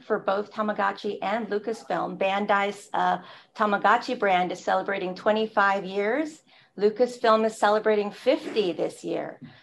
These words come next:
Um, and in this banner year for both brands, um, we have this first time collaboration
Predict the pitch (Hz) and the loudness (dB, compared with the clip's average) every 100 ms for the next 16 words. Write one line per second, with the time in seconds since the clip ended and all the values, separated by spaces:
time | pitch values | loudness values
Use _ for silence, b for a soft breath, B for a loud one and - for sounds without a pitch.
0 | B B - 185 185 190 190 190 208 214 | B B 4 6 6 2 0 0 4 4
1 | 226 214 214 226 226 220 226 226 220 226 | 4 4 4 4 4 4 6 4 2 2
2 | 226 220 226 226 - 214 226 247 302 311 | 0 4 4 4 0 2 4 6 4 4
3 | 311 196 202 202 196 - 208 226 226 - | 2 2 0 -2 -6 -2 2 2 2 2
4 | 208 202 - 254 302 - 233 233 233 214 | 0 0 2 2 2 2 4 4 2 6
5 | 208 208 190 220 294 202 165 202 | 6 4 0 -2 -2 0 0 -2